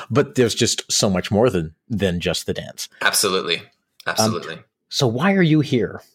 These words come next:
Speaker 1: What, what brings you to this podcast?
Speaker 2: Yeah, you know, uh, Steve and I, you know, you and I had been talking about this for, uh, a little while 'cause this is our first time recording it. But,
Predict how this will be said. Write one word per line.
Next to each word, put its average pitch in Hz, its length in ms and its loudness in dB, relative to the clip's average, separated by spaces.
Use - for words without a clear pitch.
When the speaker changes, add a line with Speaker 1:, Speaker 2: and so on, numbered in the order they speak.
Speaker 1:
What, 156 260 -2
what 165 180 2
brings 131 320 2
you 127 140 4
to 107 60 2
this 95 120 0
podcast? 87 720 -4
Speaker 2:
Yeah, 160 240 2
you 120 160 0
know, 127 320 0
uh, 117 580 0
Steve 143 260 -2
and 135 100 2
I, 127 80 4
you 123 320 -2
know, 117 60 0
you 117 180 -2
and 123 80 0
I 120 40 4
had 120 100 0
been 117 100 -2
talking 113 340 0
about 104 220 -2
this 104 260 0
for, 98 760 0
uh, 92 260 2
a - 20 0
little 139 240 4
while 98 160 2
'cause 101 140 -6
this 107 120 -4
is 110 100 -4
our 98 100 0
first 104 220 -4
time 98 100 -2
recording 101 360 0
it. 90 160 -2
But, 95 180 0